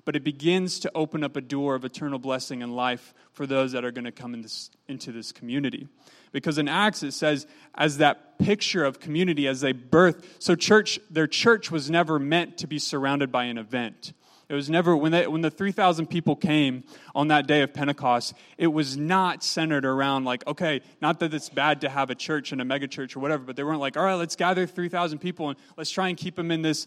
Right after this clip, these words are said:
you know, in this building and, and, and we're gonna do a weekly whatever." No, they, they pursued relationship with one another. When the, when the people came, it was,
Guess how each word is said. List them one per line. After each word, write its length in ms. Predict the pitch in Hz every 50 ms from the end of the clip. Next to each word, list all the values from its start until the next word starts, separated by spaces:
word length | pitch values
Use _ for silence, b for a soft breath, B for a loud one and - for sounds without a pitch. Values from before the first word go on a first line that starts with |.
| b b b b
you 100 | - 165
know, 140 | 160 160 151
in 140 | 147 156 165
this 180 | 156 147 131
building 420 | 131 131 180 185 185 185 185 170 156
and, 160 | 143 135 -
and, 160 | 147 147 147
and 260 | - - 151 147 147
we're 120 | 147 165 160
gonna 160 | 170 165 156
do 160 | 151 165 160
a 60 | 151
weekly 360 | 139 147 190 175 - - 165 156
whatever." 500 | 139 151 143 160 180 185 160 165 151 139 b b b b b b b _
No, 280 | - 185 208 214 202 165
they, 240 | 147 147 147 135 - - _ _ -
they 120 | - 151
pursued 480 | 151 - - 160 - - - 202 202 175
relationship 840 | 143 139 131 123 131 147 180 - - 190 151 135 - 147 120 - -
with 160 | 117 110 -
one 240 | 110 110 107 104 104
another. 340 | 104 104 107 107 107 101 _ _ _ _ _ _ _ _ _ _ _ _ _
When 180 | - 165 170
the, 120 | 170 170 -
when 240 | - - 160 165 170
the 80 | 156
people 360 | - - - 202 - - 170
came, 380 | 156 - 143 151 175 190 185 170
it 60 | 147
was, 200 | 135 135 135 131